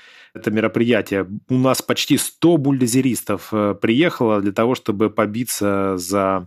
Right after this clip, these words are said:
призовые места из огромного количества предприятий нашей страны, ну и, э, сопредельных, э, государств. Это мероприятие самое массовое, оно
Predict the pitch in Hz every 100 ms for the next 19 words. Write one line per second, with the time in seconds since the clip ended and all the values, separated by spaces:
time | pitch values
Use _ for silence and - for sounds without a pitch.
0 | - - 113 113 110 110 107 104 104 -
1 | 151 120 101 98 92 92 98 104 104 123
2 | 107 101 98 110 104 - 101 98 98 -
3 | 107 - 110 107 - 90 - - - 143
4 | 160 - - 127 120 120 113 117 117 107
5 | 107 110 107 101 - - - - 107 107
6 | - 104 107 117 107 98 - 107 95 107
7 | - 107 85 - - _ 131 131 127 131
8 | 123 123 110 101 - 180 180 170 165 151
9 | - 139 139 139 123 110 104 101 98 98
10 | 95 92